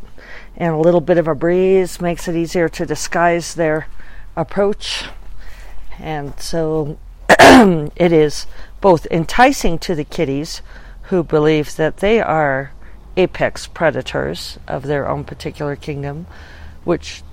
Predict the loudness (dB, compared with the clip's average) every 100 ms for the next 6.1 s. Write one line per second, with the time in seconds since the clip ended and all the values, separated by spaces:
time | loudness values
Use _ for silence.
0 | -6 2 4 6 4 2 -2 2 0 0
1 | -8 0 0 2 2 2 2 -14 -12 -10
2 | -10 -10 -14 -10 -8 -2 0 2 0 -2
3 | -4 -8 -10 -14 -14 -2 6 6 6 2
4 | 2 0 2 -2 -6 -6 -6 -4 -4 -2
5 | 0 0 0 -4 -4 2 2 2 -4 -10
6 | -12